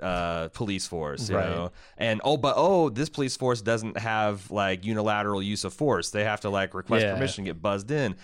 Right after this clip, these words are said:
Speaker 1: and there's body cameras, and you have to ask for consent, and it's still,
Speaker 2: That's
Speaker 1: like,
Speaker 2: the, there's a lot going on there,
Speaker 1: that's
Speaker 2: yeah.
Speaker 1: what I'm saying. Like, I, I'm doing all my, like, uh, like, arithmetic, a back of style, and I'm like,
Speaker 2: Mm-hmm.
Speaker 1: "Okay."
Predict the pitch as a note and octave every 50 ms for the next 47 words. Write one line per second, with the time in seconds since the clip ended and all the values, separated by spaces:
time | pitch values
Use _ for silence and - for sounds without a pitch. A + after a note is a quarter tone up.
0 | - - - G#2 A2 G#2 F#2 - D#3 D3+ D3 C#3+ C3+ - - A2+ G2+ F#2+ F#2 F2+
1 | E2+ G2+ G#2 G2+ - G2+ G#2 G#2+ - - A2+ - A#2+ G2+ - - D#3+ D3 C#3+ C3
2 | B2 G#2+ G2 - - B2+ - - - - C#3+ D#3+ E3+ E3 F3 G3 D3+ D3 D3 -
3 | D3 D3 D3 C#3 C#3+ C3 B2+ A#2+ A#2+ - A2 G#2 G2 F#2 F2+ F#2 F2+ - F3 G3+
4 | G#3 A#3 G#3 F3+ - - G#3+ G3+ F#3 E3 C#3+ A2+ - - - - - - - B2
5 | A#2+ C3+ D#3 E3 D3 C#3 F#3 F#3+ F3+ F3 E3+ E3 D#3+ D#3+ D3+ D3+ D3 D3 C#3 B2+
6 | C3 B2 A#2 F#2+ G#2+ B2+ B2+ A#2+ C3 A#2 B2 D3+ D#3 - C3+ B2 - - C3+ B2
7 | B2 A2 G2 B2 B2 C3 - B2+ - - - A#2+ A2 G#2+ A2 A2 A2 G#2+ A2 G#2+
8 | G#2 G#2 G2+ F#2 F#2+ A#2 C3+ C3 - C#3+ B2 G#2 F#2 F2 E2+ E2 E2+ E2+